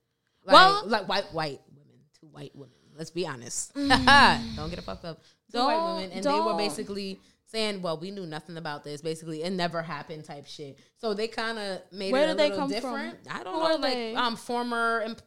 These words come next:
Speaker 1: former people that, please, people that probably done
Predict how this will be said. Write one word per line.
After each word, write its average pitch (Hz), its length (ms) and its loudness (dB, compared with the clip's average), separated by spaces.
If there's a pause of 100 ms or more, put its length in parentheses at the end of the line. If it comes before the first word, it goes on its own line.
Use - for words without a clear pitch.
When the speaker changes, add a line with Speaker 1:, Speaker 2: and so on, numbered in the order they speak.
Speaker 1:
former 220 460 -4
people 214 320 -14
that, 196 180 -4 (320)
please, 165 260 -8 (160)
people 208 240 -8
that 196 160 -4
probably 196 240 0
done 180 400 -6